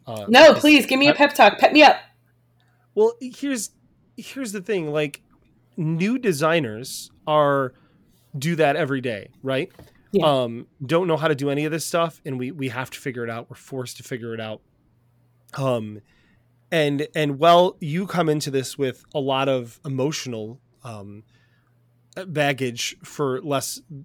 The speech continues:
Speaker 1: for, for lack of a better term, right? You just, you have a lot of emotional, um, debt, I guess, over this stuff, right? That's just kind
Speaker 2: Yeah.
Speaker 1: of i-, is part of this, right? You're gonna carry it with you. But in taking that out of the equation, you also have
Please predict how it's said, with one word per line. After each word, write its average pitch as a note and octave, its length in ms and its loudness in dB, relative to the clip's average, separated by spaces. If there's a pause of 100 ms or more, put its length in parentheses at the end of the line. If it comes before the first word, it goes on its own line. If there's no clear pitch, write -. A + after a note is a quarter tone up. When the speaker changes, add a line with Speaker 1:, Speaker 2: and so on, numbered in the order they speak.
Speaker 1:
for, D3 340 -8
for C3+ 220 -8
lack C#3 240 -2
of C#3 60 -8
a B2+ 80 -6
better A#2+ 240 -6
term, G#2 260 -16
right? G#2+ 140 -14
You C3+ 140 -12
just, C3 200 -12
you C#3 100 -4
have C#3+ 160 -2
a - 40 -2
lot C3+ 180 0
of C3+ 80 -4
emotional, B2+ 680 -6 (520)
um, A2+ 320 -8 (120)
debt, B2 500 -6
I C#3 120 -10
guess, B2 440 -8
over B2+ 220 -6
this A#2 160 -10
stuff, - 240 -10
right? B2 120 -10
That's A#2+ 160 -12
just C#3+ 200 -8
kind A3 120 4
Speaker 2:
Yeah. E3 100 0
Speaker 1:
of - 40 -12 (360)
i-, D#3 140 -10
is D#3 140 -8
part F#3 300 2
of G#2+ 60 -10
this, G#2+ 180 -16
right? C#3+ 140 -6
You're C#3+ 120 -8
gonna C3 140 -8
carry F#3 300 -4
it D3 80 -8
with D3 220 -6
you. A2+ 140 -12 (540)
But D3+ 260 -4
in F#3+ 220 -14
taking G#3+ 400 -4
that D#3 280 4
out D3 140 -2
of C3 80 -6
the B2+ 140 -4
equation, A#2 580 -10
you D#3 240 -8
also F3+ 360 -2
have C#3 520 -6